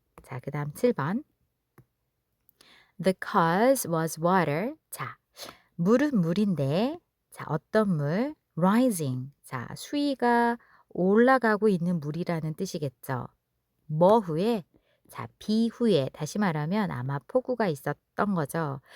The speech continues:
그 비가 온 후에 솟아오르는 물이 그 원인이었다는 거죠. 다시 해볼게요. The cause was water rising after the rain. 원인은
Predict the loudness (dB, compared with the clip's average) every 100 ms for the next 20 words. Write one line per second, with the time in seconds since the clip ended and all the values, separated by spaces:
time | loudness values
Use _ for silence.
0 | -20 -20 _ _ _ 0 2 4 2 -2
1 | -6 2 4 4 4 2 -2 0 2 2
2 | 0 -2 -4 -8 _ _ -12 -4 -4 0
3 | 2 4 2 2 2 2 2 0 0 -4
4 | 0 0 0 0 -2 -2 -6 _ _ -4
5 | 0 2 2 2 2 2 -2 -4 -6 -6
6 | -6 -8 -8 -10 -18 -14 -8 -6 -8 -8
7 | -4 -4 -6 _ _ -20 -20 _ -10 -8
8 | 2 4 4 0 -2 -2 0 2 2 0
9 | -4 -2 0 2 0 -2 -2 -2 -2 -2
10 | -2 0 0 0 -2 -6 -12 _ -20 -20
11 | -2 2 4 2 0 -2 -2 -4